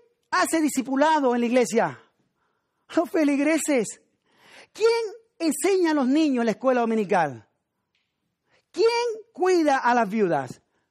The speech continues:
¿Quién cuida a los huérfanos? ¿Quién se encarga de la música? ¿Quién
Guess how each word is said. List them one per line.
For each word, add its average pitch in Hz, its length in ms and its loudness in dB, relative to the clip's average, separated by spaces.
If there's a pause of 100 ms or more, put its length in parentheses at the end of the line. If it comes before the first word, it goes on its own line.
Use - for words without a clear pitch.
(440)
¿Quién 480 420 0
cuida 370 380 2
a - 20 0
los 254 120 -2
huérfanos? 196 680 -2 (1500)
¿Quién 508 160 2 (160)
se 381 80 0
encarga 359 460 0
de 269 80 2
la 247 80 2
música? 226 680 -2 (1200)
¿Quién 392 180 0